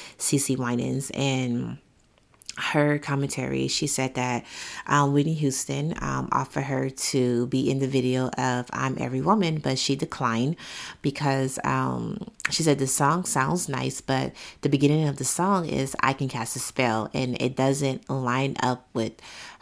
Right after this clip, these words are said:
her, um, core beliefs or her religious beliefs, so she declined it. But she went ahead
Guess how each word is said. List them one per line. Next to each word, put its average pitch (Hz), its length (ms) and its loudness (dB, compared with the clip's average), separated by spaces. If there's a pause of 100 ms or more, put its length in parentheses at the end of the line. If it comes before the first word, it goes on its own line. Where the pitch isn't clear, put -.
(120)
her, 135 420 2 (240)
um, 123 680 -2 (600)
core 139 320 4
beliefs 143 760 0
or 127 120 2
her 135 160 0
religious 139 420 0
beliefs, 127 380 -2
so 131 180 -2
she 127 180 0
declined 143 480 0
it. 135 220 -4 (400)
But 143 100 6
she - 160 4
went 143 200 2
ahead 135 500 0